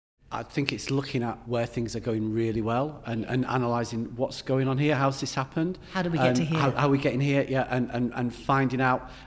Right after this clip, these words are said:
Speaker 1: actually people are doing some of this stuff off their own bat and, and, and being engaged. So, okay, how can we then not only celebrate that, but sow the seeds in places where it's not going so well?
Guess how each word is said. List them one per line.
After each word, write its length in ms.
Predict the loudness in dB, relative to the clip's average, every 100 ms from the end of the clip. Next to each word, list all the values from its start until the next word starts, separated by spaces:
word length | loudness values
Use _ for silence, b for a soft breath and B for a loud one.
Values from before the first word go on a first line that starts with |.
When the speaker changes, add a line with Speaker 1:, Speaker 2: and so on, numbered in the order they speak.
| -8
Speaker 1:
actually 360 | -8 -4 -6 -6
people 460 | -4 -4 0 2
are 120 | 2
doing 300 | 2 0 0
some 160 | 0 -2
of 80 | 0
this 120 | -4
stuff 360 | -2 -4 -2 -6
off 160 | -4
their 120 | -2 0
own 180 | 0
bat 340 | 0 2 2 2
and, 140 | -2
and, 180 | -4 -4
and 300 | -6 -8 -6
being 140 | -2 -2
engaged. 320 | -2 -2 -4 B B -10
So, 260 | -2 2
okay, 300 | 2 0 -4 -4
how 400 | -2 0 2 0
can 340 | -2 -2 0
we 400 | 2 2 2 -2 -10 B B B -8
then 500 | 0 2 2 -2 -6 B B -2
not 160 | 0
only 220 | 0 0 -2
celebrate 680 | 0 4 4 2 -2 -4 -6
that, 280 | -2 -2 -6 B B -14 -4
but 240 | -2 0 -2
sow 320 | 0 2 2
the 140 | 0
seeds 520 | 0 2 2 2 -2
in 200 | -4 -4
places 360 | 0 0 0 -2
where 120 | 0
it's 160 | 0 2
not 300 | 4 2 0
going 200 | -2 -2
so 160 | -6
well? 240 | -6 -8